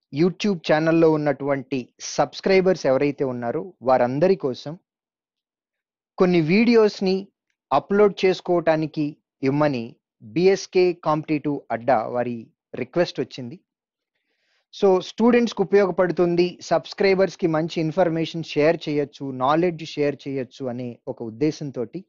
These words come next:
శ్రీధర్స్ College for Competitive Exams తరపు నుండి బీఎస్కే కాంపిటీటివ్ అడ్డా వారికి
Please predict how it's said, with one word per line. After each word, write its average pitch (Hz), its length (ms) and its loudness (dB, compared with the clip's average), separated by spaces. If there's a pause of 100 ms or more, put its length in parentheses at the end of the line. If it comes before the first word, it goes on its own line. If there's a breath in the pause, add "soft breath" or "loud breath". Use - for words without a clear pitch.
(920)
శ్రీధర్స్ 208 420 2
College 180 340 2
for 190 140 4
Competitive 160 500 0
Exams 143 400 -2
తరపు 131 280 -4
నుండి 131 300 -6 (840)
బీఎస్కే 196 540 2 (140)
కాంపిటీటివ్ 160 560 2 (120)
అడ్డా 135 280 4
వారికి 139 420 2